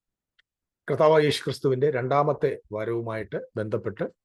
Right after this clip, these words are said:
ആയിരമായിരം ദൂതന്മാരുമായിട്ട് ന്യായം വിധിപ്പാനായി ഇറങ്ങി വരുന്ന ദൈവത്തെക്കുറിച്ച്,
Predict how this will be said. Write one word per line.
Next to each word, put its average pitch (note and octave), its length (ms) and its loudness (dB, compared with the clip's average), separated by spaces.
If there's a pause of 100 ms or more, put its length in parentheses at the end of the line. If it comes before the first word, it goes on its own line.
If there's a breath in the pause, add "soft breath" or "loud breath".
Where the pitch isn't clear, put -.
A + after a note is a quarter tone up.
(760)
ആയിരമായിരം D3 640 4
ദൂതന്മാരുമായിട്ട് C3+ 1040 0 (580)
ന്യായം C#3+ 400 0
വിധിപ്പാനായി C3+ 540 -4
ഇറങ്ങി C3 240 -2
വരുന്ന A#2+ 260 -4
ദൈവത്തെക്കുറിച്ച്, A#2 720 -6